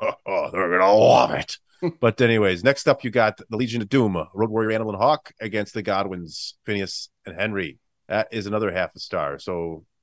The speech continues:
Speaker 1: you know, between the, you only got three point five stars worth of, of anything in the first three matches here.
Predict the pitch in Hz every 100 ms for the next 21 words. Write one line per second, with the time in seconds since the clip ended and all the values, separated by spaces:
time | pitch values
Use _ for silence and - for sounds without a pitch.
0 | _ _ _ _ 107 95 90 87 101 113
1 | 123 120 117 117 117 123 123 120 113 123
2 | 123 - 117 - 120 107 - 117 110 95
3 | 101 98 - 92 98 87 92 107 104 -
4 | 92 85 - 98 - 104 98 90 - 80
5 | 82 71